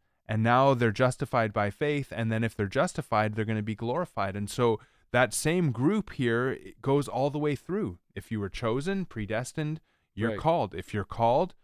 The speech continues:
Speaker 1: you're justified. If you're justified, guess what? You're gonna be glorified. And, and what is glorification? It's talking about our e-, eternal state in heaven in, in perfection. And so there's this,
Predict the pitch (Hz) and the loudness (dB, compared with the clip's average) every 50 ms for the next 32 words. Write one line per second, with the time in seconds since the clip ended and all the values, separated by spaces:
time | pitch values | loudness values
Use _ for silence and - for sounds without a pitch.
0 | _ _ - 120 127 117 143 160 175 - - 131 - 104 101 101 98 - - 107 | _ _ -6 -4 -4 -2 0 -2 -2 -2 -6 -4 -2 -2 0 0 -2 -2 -2 -4
1 | 95 - 120 120 117 - - - - 165 151 170 196 214 - _ _ _ _ _ | -2 0 0 0 0 -2 -6 -4 0 0 0 2 0 -4 -6 _ _ _ _ _
2 | _ _ _ _ _ _ - - 120 127 - - 190 202 180 92 113 117 117 131 | _ _ _ _ _ _ -8 -6 -4 -4 -4 -4 -4 -2 -2 0 -2 -2 0 0
3 | 139 143 135 156 147 - 147 151 185 202 208 - - 120 104 104 104 104 101 - | -2 -2 -2 -4 -4 -4 -4 -2 -2 -2 -4 -4 -2 -2 -2 -2 -2 -4 -6 -8
4 | - 104 104 113 120 120 117 - 120 117 120 131 - - 123 - - 127 131 127 | -6 -4 -2 -2 -2 -4 -4 -2 -2 -2 -2 -2 -4 -6 -10 -6 -6 -6 -6 -6
5 | - 160 147 147 151 _ _ _ _ _ _ _ _ _ _ _ _ _ _ - | -8 -10 -10 -12 -12 _ _ _ _ _ _ _ _ _ _ _ _ _ _ -18
6 | 92 - - - 104 101 - 117 113 107 107 110 110 117 110 - 101 101 101 104 | -16 -16 -12 -10 -10 -8 -6 -4 -6 -4 -4 -4 -4 -4 -4 -4 -4 -4 -4 -4
7 | 107 110 107 _ _ - 110 107 113 - - - 104 - - - 120 117 117 120 | -6 -8 -12 _ _ -10 -8 -8 -8 -8 -8 -12 -12 -12 -10 -8 -6 -4 -4 -4
8 | 120 120 110 - - - - 127 135 127 117 127 _ _ _ _ _ _ _ _ | -4 -6 -8 -10 -12 -10 -8 -6 -6 -6 -6 -8 _ _ _ _ _ _ _ _
9 | _ _ _ - - 117 123 127 113 98 123 127 143 139 127 113 113 110 107 - | _ _ _ -8 -4 -2 -2 -2 -2 -2 -4 -6 -4 -4 -2 -2 -2 -2 -4 -4
10 | - 110 113 110 - 117 107 - - 127 139 156 - - - 87 85 - _ _ | -4 -4 -4 -4 -2 -4 -8 -6 -4 -4 -4 -4 -6 -10 -12 -12 -12 -14 _ _
11 | _ _ _ _ _ _ _ - 104 104 - - 127 123 120 135 147 147 139 143 | _ _ _ _ _ _ _ -8 -8 -6 -2 0 0 2 4 4 2 2 2 0
12 | 147 131 - - - | 0 0 0 -2 -10